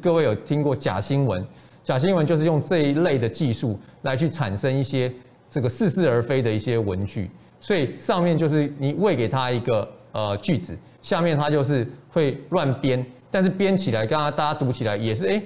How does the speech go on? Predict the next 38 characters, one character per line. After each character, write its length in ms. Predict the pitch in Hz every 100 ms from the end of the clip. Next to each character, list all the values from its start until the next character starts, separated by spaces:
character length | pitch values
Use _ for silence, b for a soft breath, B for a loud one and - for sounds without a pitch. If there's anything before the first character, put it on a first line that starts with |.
| -
蛮 260 | 139 135 170
有 140 | 156
一 80 | 123
个， 240 | 127 123 113
呃， 200 | 120 113
道 220 | 110 170
理 160 | 127 87 -
在 180 | 110
的。 60 | 85 - B B B
所 140 | - 170
以 40 |
这 140 | 131
个 100 | 180
叫 160 | 143 147
做 140 | 139
sentence 320 | 127 143 135 131
generation， 640 | 104 98 104 107 101 - -
这 140 | - 139
个 80 |
是 240 | 110 139 110
刚 180 | - 135
刚 80 |
提 180 | 135 107
的 140 | 104 98 B B
所 140 | -
谓 60 | 131
自 180 | - 175
然 120 | 143
语 100 | 104
言 140 | 104
处 220 | 101 226
理 140 | 151 101
的 120 | 98
一 120 | 113
个， 260 | 104 107 - - -
呃， 140 | 104
应 220 | 131 110
用。 180 | 104 87